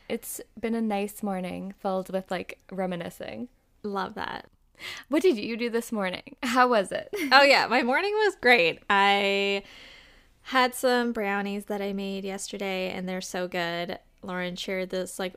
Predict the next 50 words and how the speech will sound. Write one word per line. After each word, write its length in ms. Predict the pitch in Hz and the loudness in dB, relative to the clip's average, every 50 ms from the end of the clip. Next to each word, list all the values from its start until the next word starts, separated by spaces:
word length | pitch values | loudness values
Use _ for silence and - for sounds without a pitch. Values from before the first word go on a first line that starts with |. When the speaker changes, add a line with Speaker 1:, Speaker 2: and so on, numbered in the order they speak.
| - _ _ | -14 _ _
Speaker 2:
wonderful 560 | 185 180 180 175 180 - - 180 175 180 - | -8 -6 -6 -6 -6 -6 -4 -4 -4 -4 -4
fudgy 380 | - 180 170 170 185 180 175 175 | -4 -4 -4 -2 -2 -2 -2 -2
brownie 300 | - 175 170 175 175 170 | -4 -6 -6 -6 -8 -8
recipe 480 | 175 160 - - 202 - - 202 190 190 | -10 -10 -10 -12 -16 -12 -10 -8 -8 -6
with 160 | 190 196 - | -8 -8 -6
me, 260 | 202 196 196 196 196 | -6 -6 -6 -6 -6
and 580 | 190 180 175 170 170 170 165 165 160 - - - - - - - - | -6 -8 -8 -6 -6 -8 -8 -10 -10 -10 -12 -12 -12 -16 -18 -10 -8
I 80 | 196 208 | -6 -2
had 180 | 208 190 185 - | -2 -2 -2 -2
to 240 | 214 190 175 160 - | -2 -2 -2 -2 -4
give 120 | - 180 160 | -6 -8 -6
it 60 | 165 | -6
a 40 | 170 | -8
try, 300 | - - - 160 - - | -8 -8 -8 -6 -6 -6
and 460 | - - 156 151 143 143 151 165 - - | -8 -8 -10 -10 -10 -10 -12 -12 -14 -12
it 120 | - 208 - | -12 -6 -4
did 120 | 349 294 | -2 0
not 160 | 247 214 202 | 0 0 -2
disappoint. 460 | - 196 - - - - 156 - - - - | -4 -8 -12 -8 -6 -6 -6 -6 -8 -10 -8
It 80 | 202 | -6
was 140 | 196 190 185 | -6 -4 -4
so 220 | - - 214 190 180 | -4 -4 -4 -4 -4
good, 400 | - 180 165 165 165 165 - - - _ _ | -4 -4 -4 -2 -4 -4 -6 -10 -16 _ _
so 240 | - - - 208 208 | -16 -8 -6 -6 -4
fudgy, 600 | 196 - 185 170 170 - 180 170 165 165 175 196 - _ _ _ _ | -4 -4 -4 -4 -4 -6 -8 -8 -8 -8 -10 -12 -16 _ _ _ _
and 500 | 180 170 160 156 151 160 160 170 - - - - _ - - - - - - - | -12 -8 -6 -6 -6 -6 -8 -10 -12 -14 -16 -18 _ -20 -14 -12 -12 -10 -8 -4
yeah, 200 | - 180 123 87 - - | -2 -2 -2 -2 -2 -2
I, 80 | - 190 | -2 0
<laughs> 80 | 226 208 - - 254 240 285 - - - 247 | 0 0 0 0 2 2 2 0 -2 -2 0
I 20 | |
ate 240 | 226 202 208 220 226 | 2 4 6 6 6
it 80 | 233 208 | 6 6
all 180 | - 190 196 | 6 6 8
last 260 | 202 190 196 202 - | 8 8 8 6 4
night, 180 | - 185 180 165 | 2 0 0 0
and 100 | - 170 | -2 -2
then 160 | 165 160 170 - | -2 0 2 4
I 120 | 277 254 | 4 4
also 200 | - 185 190 247 | 2 0 0 -2
had 160 | 180 - - | -2 -2 -2
some 120 | 233 - 226 | -4 -4 -4
for 120 | 226 220 | -4 -4
<laughs> 80 | 180 - | -4 -4
breakfast, 440 | - - - - 247 220 - - - | -6 -8 -6 -4 -4 -2 -2 -2 -2
so 100 | 214 180 | -2 -2
that's 200 | 170 170 175 - | -2 -4 -4 -4
how 80 | - | -6
good 160 | 175 - - - | -6 -6 -8 -8
they 100 | - - | -6 -6
are. 200 | - 185 208 - | -6 -6 -8 -10